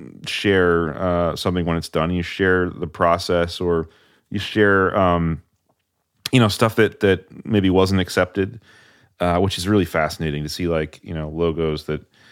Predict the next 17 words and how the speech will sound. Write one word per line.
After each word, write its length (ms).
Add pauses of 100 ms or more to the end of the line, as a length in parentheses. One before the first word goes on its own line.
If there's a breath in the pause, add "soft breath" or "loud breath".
(800 soft breath)
um, 340
you 80
know, 160
your, 300
your 340
sort 180
of 80
thought 540
process 480
around, 460
uh, 240
creating, 640 (120)
uh, 140
a 80
brand. 480
So 440
anyway, 360